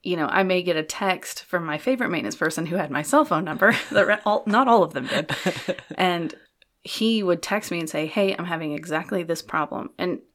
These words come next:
Speaker 1: I would be able to fix it by text maybe, or I'd be able to call him and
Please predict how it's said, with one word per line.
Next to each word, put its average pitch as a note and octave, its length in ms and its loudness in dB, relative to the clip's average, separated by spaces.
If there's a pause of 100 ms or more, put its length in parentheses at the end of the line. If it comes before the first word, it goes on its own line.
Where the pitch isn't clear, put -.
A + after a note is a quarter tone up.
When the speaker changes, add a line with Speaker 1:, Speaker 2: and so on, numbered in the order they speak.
Speaker 1:
I F3+ 140 6
would F3+ 160 0
be F3 100 0
able D#3 140 2
to D3 80 2
fix - 260 0
it - 80 -6
by D3 120 -4
text - 400 -4
maybe, B3 360 -2
or F3+ 180 2
I'd D#3+ 200 -4
be E3 180 -6
able D#3+ 240 -6
to D#3 460 -8
call D#3+ 320 -2
him F#3+ 280 -2 (460)
and D#3 480 -4